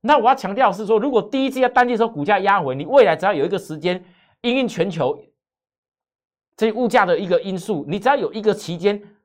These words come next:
营收比较明显的拉大的话，那我问各位，你是不是稳赢了？所以金豪科才会有我们在前一波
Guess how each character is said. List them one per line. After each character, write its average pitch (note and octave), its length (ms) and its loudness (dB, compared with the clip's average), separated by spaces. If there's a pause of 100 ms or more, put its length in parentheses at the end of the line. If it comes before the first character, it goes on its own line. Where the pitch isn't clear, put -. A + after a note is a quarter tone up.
(840)
营 A#3+ 180 0
收 B3 180 2
比 G3 80 -8
较 A3 140 4
明 G3+ 160 -2
显 F3+ 100 -6
的 C3 80 -6
拉 E3 160 0
大 F3+ 140 -2
的 C3 80 -4
话， D3+ 260 2
那 G3+ 80 4
我 B2+ 140 0
问 D#3 100 -4
各 C#3+ 140 0
位， A#2+ 280 -2 (300)
你 D#3+ 100 -12
是 G3 140 -8
不 A3 80 -8
是 F#3+ 80 -6
稳 D3 200 -4
赢 A2+ 180 -10
了？ G#2 260 -10 (960)
所 - 140 -8
以 E3+ 40 -4
金 G3 140 -8
豪 E3+ 120 -2
科 E3 100 -8
才 C#3+ 140 -6
会 D#3 180 -2
有 B2 100 -4
我 C3 120 -4
们 G2+ 140 -10
在 B2 320 -6 (240)
前 - 160 -8
一 D#3 80 -8
波 C3 380 -8